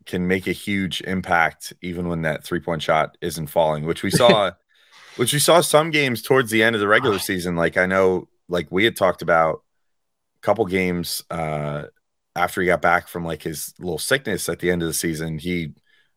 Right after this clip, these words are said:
Speaker 1: w-, wasn't shooting the ball well, but we were like, "Wow, everything got way better, though, other than that." Like, if the threes start falling, this is, like, superstar production. Like,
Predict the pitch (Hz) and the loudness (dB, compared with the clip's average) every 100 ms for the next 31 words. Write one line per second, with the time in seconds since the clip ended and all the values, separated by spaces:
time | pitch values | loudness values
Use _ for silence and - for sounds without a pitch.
0 | _ - 98 90 104 92 92 - 110 101 | _ -4 -2 2 2 2 0 2 2 2
1 | 92 95 95 92 98 87 90 90 87 78 | 4 6 8 8 6 4 0 2 2 2
2 | 87 104 71 82 113 107 95 82 80 95 | 2 2 0 -4 -4 -4 -4 -4 0 0
3 | 95 98 104 80 78 90 95 76 80 85 | 2 2 2 0 -2 0 0 -2 -4 0
4 | 107 78 - 82 82 - 80 98 117 - | 0 -2 -8 -16 -16 -18 -10 -6 -6 -2
5 | 87 80 - 82 85 87 - 80 80 80 | 0 0 0 0 0 -4 -6 -8 -10 -10
6 | - 165 - - 78 78 80 82 - - | -6 -6 -6 -8 -10 -10 -8 -10 -10 -12
7 | 80 78 80 | -10 -10 -12